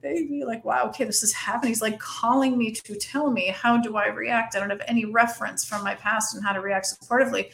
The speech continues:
So I'm like, "Wow, that's, yeah, you drinking enough water?" And, you know, telling everybody to watch it out for themselves. And they told us the whole story of getting it. Um, he tried it a few times. Um,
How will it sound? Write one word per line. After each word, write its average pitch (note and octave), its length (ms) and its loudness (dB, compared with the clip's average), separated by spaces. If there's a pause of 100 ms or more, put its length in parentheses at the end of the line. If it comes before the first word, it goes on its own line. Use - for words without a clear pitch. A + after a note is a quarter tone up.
(280)
So - 120 0
I'm C4+ 120 8
like, B3+ 200 6
"Wow, E4 380 2
that's, - 400 2 (580)
yeah, B3 120 2
you A#3+ 80 6
drinking C#4 240 4
enough C#4+ 260 6
water?" A#3 480 6
And, A3+ 340 2
you A#3+ 100 0
know, G#3+ 180 0
telling A#3+ 320 0
everybody A#3 260 -2
to A#3 160 -2
watch G#3+ 320 -4
it B3+ 140 -6
out A3+ 200 0
for - 140 -6
themselves. A#3 720 2
And G#3 160 0
they G#3 80 -6
told A3+ 180 -6
us A#3 100 -4
the - 120 -6
whole G#3+ 100 -8
story G#3+ 480 -8
of A3+ 120 -8
getting G#3 180 -2
it. G#3 80 -6 (560)
Um, B3 240 4
he G#4 180 4
tried G#4+ 180 4
it G4+ 60 2
a F#4+ 60 2
few C4 160 0
times. E4+ 720 2
Um, G#3 560 -2